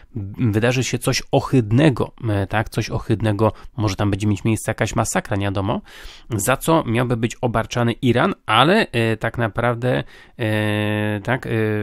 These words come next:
tutaj, m, wcale po prostu Iran, e, za tym nie będzie stał, czyli faktycznie, e, m, padną oskarżenia, jeśli chodzi o Iran. Tylko też, no, takie oskarżenia, jak od, one od razu padają,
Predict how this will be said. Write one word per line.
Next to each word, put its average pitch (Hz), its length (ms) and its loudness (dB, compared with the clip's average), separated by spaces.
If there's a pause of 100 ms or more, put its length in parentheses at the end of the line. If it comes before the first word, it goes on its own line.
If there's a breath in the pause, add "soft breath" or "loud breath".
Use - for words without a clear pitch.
(220)
tutaj, 135 360 0
m, 110 240 0
wcale 135 320 0
po 117 120 -4
prostu 117 400 -2
Iran, 120 400 4
e, 113 120 2
za 110 160 -2
tym 120 140 0
nie 113 100 4
będzie 110 380 2
stał, 101 380 2
czyli 104 220 -4
faktycznie, 107 640 -2 (480 loud breath)
e, - 40 2 (800)
m, 104 720 -4
padną 120 260 4
oskarżenia, 113 400 0
jeśli 104 140 0
chodzi 110 220 0
o - 100 -6
Iran. 120 360 4 (720 loud breath)
Tylko - 160 2
też, 208 240 4
no, 123 240 4
takie 131 220 0
oskarżenia, 127 400 0
jak 131 100 0
od, 117 80 0
one 120 460 2
od 117 100 0
razu 117 220 0
padają, 117 420 2